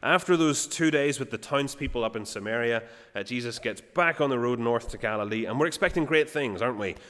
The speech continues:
Uh, home turf, home advantage. Uh, this will be good. But verse forty-four, Ju-, John just cools down our expectations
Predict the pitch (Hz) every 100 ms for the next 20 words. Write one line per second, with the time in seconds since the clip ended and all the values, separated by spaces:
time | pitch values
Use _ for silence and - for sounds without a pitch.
0 | - 95 90 - 180 175 170 180 - -
1 | - - 156 170 143 135 135 135 - -
2 | - - - - 95 98 117 104 104 104
3 | 80 113 110 160 156 - 151 147 - 101
4 | 110 110 135 117 139 151 135 - - -
5 | 160 147 117 135 175 143 95 95 - 107
6 | - 170 170 110 85 -